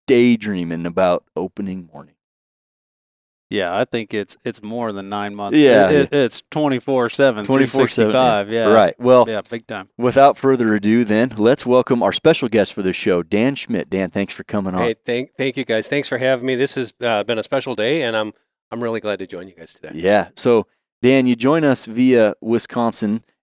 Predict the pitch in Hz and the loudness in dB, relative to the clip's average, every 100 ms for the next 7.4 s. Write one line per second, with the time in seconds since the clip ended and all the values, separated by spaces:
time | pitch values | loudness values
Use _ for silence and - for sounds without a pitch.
0 | - 107 104 98 95 107 107 113 123 131 | -4 0 0 -2 -2 -2 0 0 -2 -2
1 | 117 107 104 90 - 92 87 82 78 _ | -2 2 0 0 -4 0 2 2 -2 _
2 | _ _ 123 135 135 110 110 120 107 113 | _ _ 0 2 2 0 0 0 0 0
3 | 113 117 _ _ _ _ - 90 90 82 | -2 -6 _ _ _ _ -6 -2 2 0
4 | - 92 87 87 _ _ - 113 113 110 | 0 -4 -4 -10 _ _ -6 -2 0 0
5 | - 101 98 87 92 95 92 104 95 92 | -2 -2 0 0 0 -2 -4 -6 -4 -4
6 | 92 98 92 - 92 90 80 - 90 85 | -4 -6 -6 -8 -4 -2 -2 -4 -6 -6
7 | 90 92 87 | -6 -2 -2